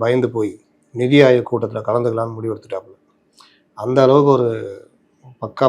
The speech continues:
பிரஸ் மீட்டு. அவர் கேள்வி கேட்ட விதங்கள் ஒவ்வொன்றும், இந்த டாஸ்மாக் ரெய்டு சம்பந்தமா அவர் எழுப்பிய கேள்விகள், மின் கட்டண உயர்வு, பொதுமக்கள் பிரச்சனை, சட்டம் ஒழுங்கு பிரச்சனை, குறிப்பா அந்த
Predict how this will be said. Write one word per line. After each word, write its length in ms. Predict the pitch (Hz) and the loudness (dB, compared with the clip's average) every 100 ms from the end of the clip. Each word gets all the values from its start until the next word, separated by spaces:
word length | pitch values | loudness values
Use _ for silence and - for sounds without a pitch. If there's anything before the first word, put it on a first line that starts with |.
| 123 | 0
பிரஸ் 220 | 120 - | -6 -6
மீட்டு. 220 | 117 - - _ _ _ _ _ | -10 -12 -20 _ _ _ _ _
அவர் 180 | - 113 110 | -8 -8 0
கேள்வி 200 | 143 135 | 2 2
கேட்ட 220 | 120 117 113 | 0 -4 -4
விதங்கள் 340 | 117 127 123 113 110 | -2 0 0 -2 -4
ஒவ்வொன்றும், 460 | 117 120 113 107 104 _ _ _ _ _ _ _ _ - | -2 -2 -4 -10 -14 _ _ _ _ _ _ _ _ -18
இந்த 200 | 117 104 113 107 | -12 -8 -8 -4
டாஸ்மாக் 520 | 120 123 127 123 107 113 | -4 -2 -2 -2 -2 -4
ரெய்டு 180 | 120 120 - | -2 -4 -6
சம்பந்தமா 440 | 113 117 117 113 113 | -8 -8 -8 -8 -8
அவர் 180 | 110 113 | -6 -4
எழுப்பிய 260 | 120 123 113 | -4 -4 -4
கேள்விகள், 460 | 117 113 113 107 107 - _ _ _ _ _ _ - | -4 -4 -4 -8 -12 -16 _ _ _ _ _ _ -10
மின் 180 | 123 135 | -4 -2
கட்டண 260 | 123 117 117 117 | -2 -2 -4 -2
உயர்வு, 360 | 117 120 113 107 107 _ _ _ _ _ _ - | -2 -4 -6 -10 -12 _ _ _ _ _ _ -8
பொதுமக்கள் 440 | 135 139 127 117 | 0 0 0 -2
பிரச்சனை, 360 | 120 107 120 110 107 - | -4 -6 -8 -10 -14 -14
சட்டம் 300 | - 120 135 127 | -8 -2 0 0
ஒழுங்கு 220 | 117 113 | -2 -6
பிரச்சனை, 280 | 107 113 104 - | -10 -10 -10 -2
குறிப்பா 260 | 143 143 139 | 0 4 2
அந்த 140 | 123 | 2